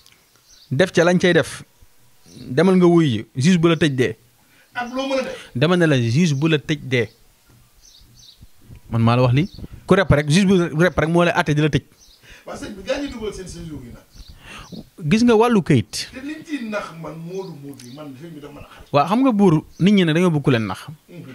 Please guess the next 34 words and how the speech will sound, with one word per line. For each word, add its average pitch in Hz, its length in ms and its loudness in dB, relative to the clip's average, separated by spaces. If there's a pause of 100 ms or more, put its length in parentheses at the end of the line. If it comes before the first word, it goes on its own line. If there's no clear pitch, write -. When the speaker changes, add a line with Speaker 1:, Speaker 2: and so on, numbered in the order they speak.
(140)
Speaker 1:
Seeni 175 240 0
Cheikh 160 240 0
Ahmad 143 220 -2
Tidiane 131 280 0
Sy 123 100 -4
radiyallahu 123 360 0
taala 110 240 0
anhu 107 160 -6 (120)
dana 135 240 0
wax 143 140 2
ne, 117 180 -2 (600)
nit 185 220 2
ñi 156 100 2
da 156 100 2
nga 165 80 0
leen 151 200 2
di 139 80 0
yee 127 340 0
ñu 127 140 -2
soppaliku 127 460 -2
njegenaay 123 400 0
di 110 100 -2
nelaw 117 260 0
ci 123 80 -6
sa 110 100 -2
kaw. - 140 -12 (240)
Speaker 2:
Dëgg 156 200 -12
la. - 380 -18 (1040)
Speaker 1:
Xam 170 160 0
nga 165 80 4
naxa 165 200 2
bi 139 60 4
dafa 135 140 2
bëri. 123 200 2